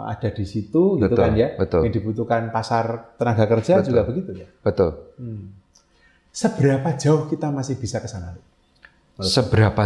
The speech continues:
Speaker 2: jauh?
Speaker 1: Maksud saya gini, kalau kita lihat keadaan sekarang,
Speaker 2: Ya.
Speaker 1: dengan keadaan ideal yang tadi kamu bayangkan tadi,
Speaker 2: Ya, ya.
Speaker 1: eh, masih berapa jauh kita ke sana?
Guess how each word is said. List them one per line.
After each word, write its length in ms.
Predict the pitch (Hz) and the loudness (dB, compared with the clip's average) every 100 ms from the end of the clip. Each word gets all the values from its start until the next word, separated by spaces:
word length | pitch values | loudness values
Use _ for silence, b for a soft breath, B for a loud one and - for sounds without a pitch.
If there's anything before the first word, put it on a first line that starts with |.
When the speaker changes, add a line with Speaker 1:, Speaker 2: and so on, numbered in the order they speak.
| 98 | 2
Speaker 2:
jauh? 540 | - 92 82 71 - | 2 4 4 0 -4
Speaker 1:
Maksud 200 | - 135 147 | -2 2 4
saya 380 | 160 175 - | 6 6 4
gini, 240 | - 113 95 - - _ b b b _ _ _ | 2 0 -2 -10 -20 _ b b b _ _ _
kalau 640 | - 131 139 135 135 127 - | 2 4 6 6 6 4 2
kita 220 | 151 156 | 2 4
lihat 80 | 160 | 4
keadaan 240 | 147 123 107 | 4 2 0
sekarang, 300 | 107 98 92 127 | 0 -2 -2 2
Speaker 2:
Ya. 460 | 120 104 - - | 2 2 -2 -10
Speaker 1:
dengan 260 | - 117 117 | -4 -2 -2
keadaan 360 | 120 127 117 120 | -2 -2 -2 -2
ideal 320 | 123 127 127 | 2 4 6
yang 200 | 123 110 101 | 6 4 0
tadi 220 | 107 107 110 - - - - | 0 2 2 0 -8 -16 -10
kamu 220 | - 107 | -4 -2
bayangkan 300 | 101 95 98 95 | 2 2 2 2
tadi, 120 | 98 | 4
Speaker 2:
Ya, 140 | 107 - | 2 2
ya. 200 | - 95 - - - _ _ _ _ - | 0 0 0 -8 -20 _ _ _ _ -8
Speaker 1:
eh, 180 | 123 127 | -6 -4
masih 260 | 123 - | -4 -4
berapa 280 | 120 117 127 | 0 2 2
jauh 240 | 123 135 117 | 2 2 2
kita 200 | - 101 | -2 -8
ke 80 | |
sana? 320 | - 87 78 | -10 -12 -14